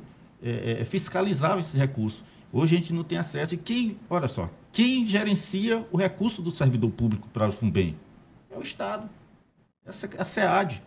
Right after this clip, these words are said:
viu? Então, a gente, a gente tá, é, é, na nossa pauta, a gente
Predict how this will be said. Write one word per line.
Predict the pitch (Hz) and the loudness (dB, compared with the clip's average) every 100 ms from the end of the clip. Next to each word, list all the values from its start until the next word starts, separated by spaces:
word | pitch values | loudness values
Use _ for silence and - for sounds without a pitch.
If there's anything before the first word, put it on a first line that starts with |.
| - - - _ _ _ | -20 -20 -20 _ _ _
viu? | 101 - - - - | -8 -8 -12 -20 -6
Então, | 135 156 175 208 208 | -4 0 2 4 4
a | 180 156 | 4 4
gente, | 160 170 180 170 170 | 2 0 0 0 0
a | - | 0
gente | 139 160 - | 2 2 0
tá, | - 160 160 156 | 2 6 4 2
é, | 120 120 - | 0 2 4
é, | 107 | 4
na | 107 | 6
nossa | 127 - 139 | 4 2 0
pauta, | - 139 143 | 2 2 2
a | |
gente | 135 | -2